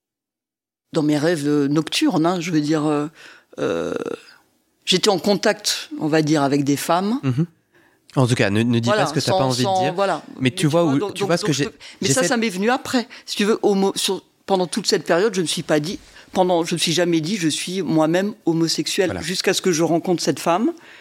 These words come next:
Speaker 2: Tu n'as jamais fait de
Speaker 1: Mais
Speaker 2: lien, du coup, euh, le nœud que tu travailles, euh, en analyse à Bogota. Voilà, c'est vraiment en lien avec ton frère et son homosexualité,
Speaker 1: Absolument.
Speaker 2: lui, et à aucun moment donné, ça ne parle de
Speaker 1: Pas
Speaker 2: toi.
Speaker 1: du tout.
Speaker 2: Euh, en
Speaker 1: Pas
Speaker 2: tout cas,
Speaker 1: du
Speaker 2: tu
Speaker 1: tout.
Speaker 2: fais pas le pont.
Speaker 1: Pas du tout. Aucun.
Speaker 2: Comment, comment la psychanalyse t'a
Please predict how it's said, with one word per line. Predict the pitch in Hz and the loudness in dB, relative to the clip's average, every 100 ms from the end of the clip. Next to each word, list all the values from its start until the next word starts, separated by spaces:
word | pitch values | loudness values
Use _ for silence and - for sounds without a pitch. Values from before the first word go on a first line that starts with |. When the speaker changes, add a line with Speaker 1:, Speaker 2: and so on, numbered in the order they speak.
| - | -8
Speaker 2:
Tu | - | 0
n'as | 135 120 | 2 4
jamais | 127 131 | 2 0
fait | - 131 | 0 0
de | 113 | 2
Speaker 1:
Mais | 113 | 2
Speaker 2:
lien, | 120 131 | 0 0
du | 127 107 | -2 -4
coup, | - 139 143 - | -2 0 0 0
euh, | 104 98 - | 0 0 -2
le | 107 104 107 | 0 0 2
nœud | 110 123 127 | 2 0 0
que | 120 113 | -2 -6
tu | 107 | -8
travailles, | - 117 110 107 95 - - | -4 0 2 2 -2 -4 -4
euh, | 95 95 - | -2 -2 0
en | 95 90 | 0 2
analyse | 95 98 101 101 101 - | 2 2 2 0 -2 -2
à | 98 | -2
Bogota. | 92 95 95 - 107 151 - - - - - | 0 0 0 0 0 0 -8 -18 -18 -20 -6
Voilà, | 107 85 | -2 -2
c'est | 78 107 | 0 0
vraiment | 92 98 107 110 - _ _ | 2 2 2 0 -4 _ _
en | 110 | 0
lien | 113 117 | 2 2
avec | 107 95 | 0 -2
ton | 101 | -4
frère | 92 - 113 | -4 0 2
et | 107 | 2
son | - - 127 | 0 0 0
homosexualité, | 113 107 - 98 104 104 | 2 0 -2 -4 -2 0
Speaker 1:
Absolument. | 107 - | -2 0
Speaker 2:
lui, | 113 | 0
et | 107 | 0
à | 107 | 0
aucun | 104 127 | 0 0
moment | 117 107 101 | 0 0 0
donné, | 101 110 | 0 0
ça | 123 107 | -2 -2
ne | 98 | 0
parle | 113 110 | 0 0
de | 110 | 0
Speaker 1:
Pas | - | -2
Speaker 2:
toi. | 95 | -4
Speaker 1:
du | 92 220 | -4 -8
tout. | - 202 - - | -16 -16 -12 0
Speaker 2:
Euh, | 113 | 2
en | |
Speaker 1:
Pas | 110 | 2
Speaker 2:
tout | - | 0
cas, | |
Speaker 1:
du | 123 | -2
Speaker 2:
tu | - | 0
Speaker 1:
tout. | |
Speaker 2:
fais | 113 | 0
pas | 107 110 | 0 2
le | 104 | 0
pont. | - 175 | 0 -4
Speaker 1:
Pas | 202 | -6
du | 196 226 | -10 -10
tout. | - 196 - | -10 -12 0
Aucun. | 220 | 2
Speaker 2:
Comment, | - 151 170 175 _ - | 2 2 2 -2 _ 0
comment | 151 175 | 2 2
la | 135 | 0
psychanalyse | - 123 104 104 143 - | -2 -2 0 0 -2 -4
t'a | 101 | -6